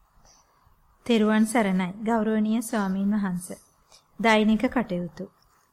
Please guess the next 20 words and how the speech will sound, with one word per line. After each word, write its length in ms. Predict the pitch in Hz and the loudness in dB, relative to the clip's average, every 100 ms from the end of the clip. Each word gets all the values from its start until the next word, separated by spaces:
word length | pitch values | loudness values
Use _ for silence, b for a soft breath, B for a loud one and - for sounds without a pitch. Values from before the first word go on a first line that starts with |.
| _ | _
දවසේ 480 | 202 220 220 226 277 | 0 0 0 2 2
වැඩි 280 | 269 208 220 | 2 2 2
හරියක් 480 | 247 208 196 220 - | 4 4 2 -2 -2
සක්මනෙහි 640 | - 214 226 240 247 254 | 0 2 2 2 4 4
යෙදීම 400 | 254 208 202 208 202 | 4 2 2 4 4
නිසා 420 | 202 - 214 269 B B - | 2 0 0 0 B B -4
එදිනෙදා 520 | 208 214 233 233 254 | 0 2 4 6 6
වැඩ 220 | 269 214 202 | 6 4 2
කටයුතු 600 | 220 208 196 196 233 311 | 0 0 0 -2 0 -2
සෙමින් 520 | 294 - 214 208 233 311 | 0 2 4 4 2 0
සතිමත්ව 640 | - 226 202 196 185 214 | -2 -2 0 -2 -2 -4
කළ 220 | 214 220 196 | -2 0 0
හැකිය. 420 | 190 180 196 185 208 b b b b b - - - - | -2 -8 -10 -12 -12 b b b b b -20 -20 -20 0
කායික 360 | 240 233 247 302 | 4 6 6 2
ක්‍රියාවෙන්ම 680 | 294 269 226 208 202 196 196 285 - | 2 4 4 4 2 2 0 0 -2
වචනය 440 | 214 214 262 233 233 | -2 0 2 4 2
පවා 380 | 220 226 202 240 269 | 2 2 4 4 2
අමුතුම 500 | 214 214 247 - 262 339 | 2 2 2 0 0 -2
තැන්පත් 500 | - 294 220 220 220 | 0 0 0 0 0
බවක් 400 | 190 196 190 254 | 0 -2 0 0